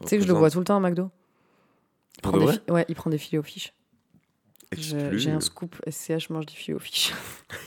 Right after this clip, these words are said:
Speaker 2: Je vais appeler l'épisode comme ça.
Speaker 1: Ouais. Ouais, t'as refaim.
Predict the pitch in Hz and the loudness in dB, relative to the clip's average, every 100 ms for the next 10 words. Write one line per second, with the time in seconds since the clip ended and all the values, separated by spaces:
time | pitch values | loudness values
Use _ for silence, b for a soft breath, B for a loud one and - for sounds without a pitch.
0 | - - _ _ _ - B 320 262 B | -20 -20 _ _ _ -10 B 8 6 B
1 | - 98 95 87 80 92 90 82 87 - | -10 -8 2 0 2 -4 -4 -4 -8 -8
2 | - - 87 - - 165 151 _ _ _ | -14 -16 -18 -12 -2 0 0 _ _ _
3 | - 190 196 160 - _ - 160 165 | 2 8 8 8 -4 _ -6 -6 -6